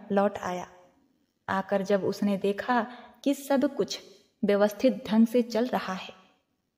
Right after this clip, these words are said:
तो उसे बड़ी ही प्रसन्नता हुई। अपने साथ वह काफी धन कमाकर लाया था।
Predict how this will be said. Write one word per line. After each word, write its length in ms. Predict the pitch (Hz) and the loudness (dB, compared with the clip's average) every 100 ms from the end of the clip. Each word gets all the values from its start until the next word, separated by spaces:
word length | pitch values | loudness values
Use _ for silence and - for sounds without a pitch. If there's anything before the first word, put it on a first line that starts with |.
| - | -6
तो 80 | 202 | -4
उसे 320 | - 196 220 | -2 0 0
बड़ी 260 | 196 190 226 | 2 4 4
ही 120 | 254 | 2
प्रसन्नता 560 | 233 208 202 185 190 247 | 0 -2 0 -4 0 0
हुई। 240 | 247 196 - - - _ _ _ - | 0 -4 -8 -20 -20 _ _ _ 0
अपने 300 | 262 262 311 | 0 4 2
साथ 400 | 302 254 254 262 | 2 0 0 0
वह 200 | 247 269 | 0 0
काफी 460 | 262 208 208 - 262 | 0 0 0 2 0
धन 260 | 208 214 | 2 2
कमाकर 460 | 214 196 185 185 233 | 4 2 2 2 2
लाया 320 | 220 220 214 | 2 2 2
था। 220 | 214 220 | -2 -6